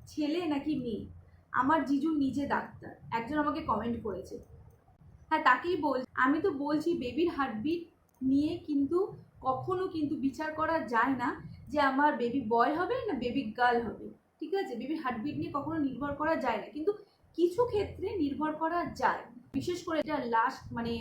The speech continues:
দেখবে ডেলিভারি হওয়ার কিছু দিন, মানে হাতে দশ কুড়ি দিনের মতন বাকি আছে, তখন একটা আল্ট্রা-, আল্ট্রাসাউন্ড একটা রিপোর্ট করা হয়। সেই রিপোর্টে কিন্তু কিছু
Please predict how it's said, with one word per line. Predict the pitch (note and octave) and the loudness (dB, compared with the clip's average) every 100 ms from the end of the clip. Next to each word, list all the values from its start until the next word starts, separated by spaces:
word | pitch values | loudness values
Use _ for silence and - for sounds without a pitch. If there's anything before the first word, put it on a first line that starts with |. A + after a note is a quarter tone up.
| - | -4
দেখবে | C#4+ C#4 F4+ F#4 | -4 -2 0 0
ডেলিভারি | A#3+ C4 D4 D#4+ F4 | 0 0 0 0 0
হওয়ার | C4+ C4+ D4+ D4+ | 2 2 2 0
কিছু | C#4+ - E4+ E4+ | -2 -2 -2 -2
দিন, | D4 C4+ | 0 0
মানে | C4 C#4 | 0 -2
হাতে | B3+ B3 D4 B3+ | -2 -6 -6 -4
দশ | A#3+ A#3 | -4 -4
কুড়ি | C#4+ C#4 C#4 | -4 -2 -2
দিনের | C#4 C#4+ C#4+ | -2 0 0
মতন | C#4 C4+ | -2 -2
বাকি | A#3 G#3+ C#4+ C#4 | -2 -2 -4 -4
আছে, | - - | -6 -8
তখন | A#3+ C#4+ | -4 -2
একটা | C#4+ C#4+ D#4+ D#4+ - - | -2 -2 -4 -4 -10 -2
আল্ট্রা-, | G#3+ A#3 C#4+ C#4 | 0 0 0 0
আল্ট্রাসাউন্ড | A#3 C#4 D4 C#4+ C#4 | 0 -2 -4 -4 -4
একটা | D4+ | -6
রিপোর্ট | B3 C4 C#4+ | -6 -6 -4
করা | C#4 A#3+ | -2 0
হয়। | A#3 - - - _ | -2 -6 -10 -20 _
সেই | - F4+ D#4+ | -2 2 2
রিপোর্টে | D#4+ F#4+ G4+ | 2 2 2
কিন্তু | F4+ C#4+ F4 | 2 0 0
কিছু | - D#4+ - | -2 -6 -8